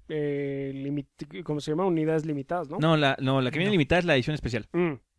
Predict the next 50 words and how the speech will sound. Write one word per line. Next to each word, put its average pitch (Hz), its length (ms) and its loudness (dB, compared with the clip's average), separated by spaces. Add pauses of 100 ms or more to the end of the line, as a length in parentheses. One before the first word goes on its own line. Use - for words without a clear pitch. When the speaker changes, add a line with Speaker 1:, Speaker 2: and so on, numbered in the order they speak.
(140)
Speaker 2:
La 123 80 -4
edición 123 200 2
especial 170 260 0
viene 170 180 0
nada 165 80 0
más 165 160 0
con 131 220 -4
cinco 127 280 -2
mil, 156 320 2
este, 113 1000 0
unidades. 139 680 2
Speaker 1:
Ah, 156 180 -2
ya. 139 200 -14 (200)
Speaker 2:
Eh, 123 360 0
pero 180 260 6
Drakengard, 170 460 0
pues, 131 140 -4
va 147 80 0
a - 40 -6
tener 151 160 -2
un 147 80 -4
tiraje, 131 720 -2 (140)
sepa 127 240 -2
de 113 80 -2
cuánto, 147 280 -2
pero 107 140 -2
va 113 60 -2
a - 20 -4
tener 123 140 -6
un - 20 -4
tira-, 113 320 -6
un 120 140 -8
tiraje 110 260 -6
estándar, 95 320 -10
¿no? 151 140 -4
Speaker 1:
Sí. 170 100 -6 (560)
Speaker 2:
Eh, 151 240 2
también 175 120 2
Speaker 3:
Esos 208 40 2
Speaker 2:
va 220 40 4
a - 40 2
Speaker 3:
juegos 175 180 2
Speaker 2:
te- 160 60 -2
Speaker 3:
llegan 143 140 -2
pocos, 139 320 -4
así 120 180 -10
que 120 140 -8
Speaker 1:
Sí, 170 160 4
Speaker 2:
Sí. 180 60 6
Speaker 1:
además. 165 500 2